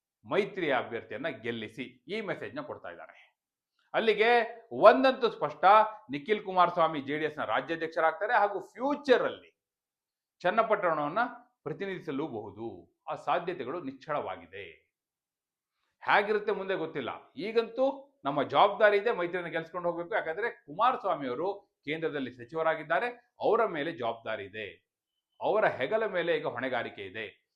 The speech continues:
ಈ ಸಂದೇಶವನ್ನು ಕೊಡುವ ಮೂಲಕ ಅಲ್ಲಿ ಜೆ ಡಿ ಎಸ್ ನ ಕಾರ್ಯಕರ್ತರನ್ನ, ಜೆ ಡಿ ಎಸ್ ನ ಸ್ಥಳೀಯ ಮುಖಂಡರನ್ನ, ಜೆ ಡಿ ಎಸ್ ನಾಯಕರನ್ನ ವಿಶ್ವಾಸಕ್ಕೆ ಪಡೆಯುವಂತ ಪ್ಲಾನ್ ನ ಸ್ವತಃ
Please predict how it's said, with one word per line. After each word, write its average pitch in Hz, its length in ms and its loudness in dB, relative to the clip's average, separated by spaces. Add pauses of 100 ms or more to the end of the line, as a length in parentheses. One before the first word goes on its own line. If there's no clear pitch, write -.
ಈ 247 180 2
ಸಂದೇಶವನ್ನು 208 600 2
ಕೊಡುವ 147 240 0
ಮೂಲಕ 123 320 -4 (520)
ಅಲ್ಲಿ 156 280 4 (460)
ಜೆ 151 180 -2
ಡಿ 151 80 -4
ಎಸ್ 147 200 -4
ನ 120 40 -8
ಕಾರ್ಯಕರ್ತರನ್ನ, 104 840 -6 (1000)
ಜೆ 156 160 -6
ಡಿ 160 100 -4
ಎಸ್ - 160 -6
ನ 135 40 -8
ಸ್ಥಳೀಯ 131 320 -2
ಮುಖಂಡರನ್ನ, 127 680 0 (600)
ಜೆ 147 180 -6
ಡಿ 156 80 -4
ಎಸ್ 139 180 -6
ನಾಯಕರನ್ನ 131 600 0 (420)
ವಿಶ್ವಾಸಕ್ಕೆ 135 580 -2
ಪಡೆಯುವಂತ 110 440 -10
ಪ್ಲಾನ್ 175 580 2
ನ 135 40 2 (440)
ಸ್ವತಃ 135 240 0